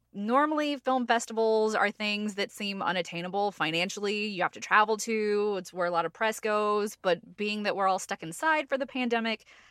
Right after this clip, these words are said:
they're all turning to virtual editions, which means that the next few weeks are super busy if you are interested in, in attending a film festival from your home. So starting this Thursday, the twenty-fourth,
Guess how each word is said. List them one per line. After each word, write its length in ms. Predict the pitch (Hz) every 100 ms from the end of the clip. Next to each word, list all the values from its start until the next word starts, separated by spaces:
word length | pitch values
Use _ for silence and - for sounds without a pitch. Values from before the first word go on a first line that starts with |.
| _ _
they're 160 | 220 208
all 160 | 240
turning 280 | 240 254 214
to 100 | 226
virtual 400 | 196 185 180 151
editions, 540 | 104 143 - - 139 - _ _ _
which 180 | 190 190
means 220 | 214 214
that 100 | 214
the 60 | 220
next 240 | 240 -
few 180 | 294 277
weeks 300 | 208 202 -
are 100 | 196
super 480 | 190 - - 349 320
busy 400 | 294 269 147 - -
if 160 | 180
you 140 | 202 208
are 120 | 208
interested 460 | - 226 214 - 196
in, 300 | 196 196 185
in 340 | 190 185 180
attending 460 | - 170 202 196 190
a 40 |
film 220 | 185 190 185
festival 460 | 180 - 160 156
from 420 | 170 156 147 160 -
your 140 | 262
home. 300 | 392 196 143 _ _ _ _
So 520 | - - 208 196 196
starting 440 | 202 - 233 226 220
this 220 | 220 -
Thursday, 520 | - 294 320 226 180
the 80 | 175
twenty-fourth, 580 | 165 196 175 285 262